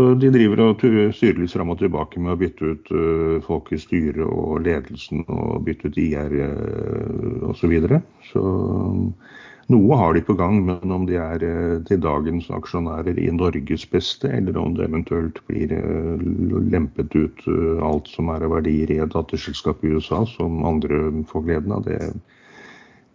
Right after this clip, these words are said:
det tror jeg er et stort åpent spørsmål ennå. Ellers så følger jeg selvfølgelig med på disse U S A-aksjene mine,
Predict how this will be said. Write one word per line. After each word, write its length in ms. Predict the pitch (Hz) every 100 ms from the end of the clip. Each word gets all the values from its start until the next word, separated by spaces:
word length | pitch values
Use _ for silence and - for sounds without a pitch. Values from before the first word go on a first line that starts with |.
| -
det 160 | 90
tror 180 | - 80
jeg 140 | 78
er 80 | 73
et 100 | -
stort 220 | - 78 - -
åpent 320 | - - 76
spørsmål 500 | - 73 - 71 69 - -
ennå. 240 | 78 78 - _ _ - - - - 135 - _ _ _ - - - _ _ -
Ellers 220 | 139 131 113
så 60 | 131
følger 320 | 123 95 98
jeg 140 | 101 101
selvfølgelig 360 | 104 95 92
med 100 | 90 82
på 100 | 92
disse 240 | 82 -
U 380 | 87 90 87 87
S 120 | 85 87
A-aksjene 1800 | 82 82 82 85 82 85 87 78 _ - 82 80 82 87 85 82 - 95
mine, 220 | 95 127